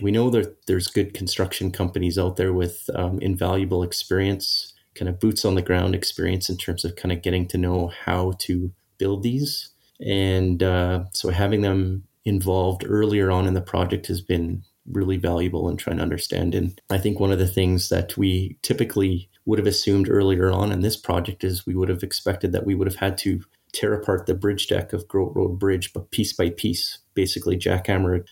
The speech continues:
to pieces and then basically build a false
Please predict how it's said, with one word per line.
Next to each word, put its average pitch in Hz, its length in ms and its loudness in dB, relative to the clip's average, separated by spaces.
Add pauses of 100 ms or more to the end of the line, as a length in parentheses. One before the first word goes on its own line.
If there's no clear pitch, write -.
to 92 120 0
pieces 92 500 0
and 90 140 2
then 90 120 2
basically 92 440 0
build 90 320 2
a 87 60 -2
false - 680 -2